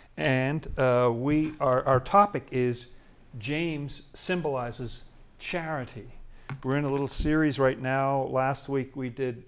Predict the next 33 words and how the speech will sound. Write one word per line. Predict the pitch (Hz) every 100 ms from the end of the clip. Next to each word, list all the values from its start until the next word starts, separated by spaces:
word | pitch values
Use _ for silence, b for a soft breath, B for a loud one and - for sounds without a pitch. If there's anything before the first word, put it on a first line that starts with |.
| - -
Peter | 175 170 143 131 -
symbolizes | - 147 135 123 117 113 -
faith. | - 180 160 110 - - b b
We're | 123
talking | 151 147
about | 123 -
Peter, | 165 175 196
James, | 143 147 143 139 143
and | 131
John, | 110 139 120 107 113 123 - - - - - - - b b b -
who | 151
are | 139
the | 123
three | - 165 156
most | 143 135 -
prominent, | - 156 151 127 113 - - b b b b 131
uh, | 120 110 107 123
apostles. | - 156 143 - 113 127 - - b b b b b -
And, | 135 127 120 113 - -
uh, | 147 127 117 117 113 117 -
so | - 139
we'll | 131
be | 135 131
looking | 175 185 156
at | 139
the | 135
Apostle | - 147 135 131
James | - 139 143 143
tonight | - 131 120 113 120
and | 123 117
what | 127 131
he | 139 131
means | 123 117 104 104 110 -